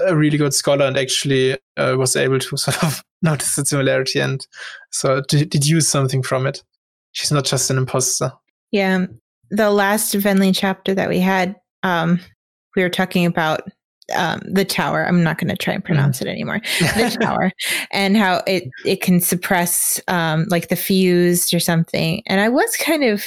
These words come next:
Speaker 2: a little bit on the right track about how they're trying to
Speaker 1: Mm-hmm.
Speaker 2: change it to, um, suppress the abilities of the Radiants. Like, um, there's something in the tower that's like a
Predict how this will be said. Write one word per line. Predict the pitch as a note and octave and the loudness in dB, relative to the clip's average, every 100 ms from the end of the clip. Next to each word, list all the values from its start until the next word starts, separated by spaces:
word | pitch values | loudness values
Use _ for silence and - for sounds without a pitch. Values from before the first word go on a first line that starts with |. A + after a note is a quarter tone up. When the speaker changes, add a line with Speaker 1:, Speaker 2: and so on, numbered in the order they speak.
| - | -4
Speaker 2:
a | |
little | B3 E4 F4 D#4+ | 0 0 0 0
bit | C#4+ | 0
on | C4 G#3+ | 2 4
the | G3+ | 4
right | F#3+ F3 F3 | 4 2 0
track | - F3+ E3+ | 0 0 0
about | G#3+ F#3+ E3+ | 0 0 2
how | F#3+ | 2
they're | F3+ - | 0 0
trying | F#3 F#3 F#3 | 2 2 2
to | |
Speaker 1:
Mm-hmm. | F3 - | -2 0
Speaker 2:
change | F#3 F#3 | 0 2
it | - - | -2 -4
to, | - G3 E3+ E3 - - | -2 0 2 0 -2 -4
um, | F3+ F3 G3 | -4 -2 -2
suppress | - G3+ G#3 F3+ - | -2 -2 -2 -2 -2
the | F3+ | -2
abilities | F3 E3 F3 D#3 F#3+ E3 | 0 0 0 0 0 -2
of | F3+ - | -4 -6
the | - | -2
Radiants. | F#3+ G3+ F3+ C3 G3 - - | 0 2 0 0 -4 -4 -2
Like, | F3+ F#3 - _ - - - - | -2 -4 -12 _ -16 -16 -16 -6
um, | F#3+ F3+ D#3+ - G3+ _ _ _ _ | -2 -2 -2 -4 -6 _ _ _ _
there's | G3+ - | -2 0
something | G#3 G3+ G#3+ G#3+ G#3 | 0 2 2 2 2
in | - G3 F#3+ F#3+ | 2 2 4 4
the | G3 | 2
tower | F#3+ F3+ F3 F3 | 2 0 2 2
that's | E3+ E3+ - | 2 0 0
like | E3 E3 | 0 0
a | - - F3+ | -2 -2 -4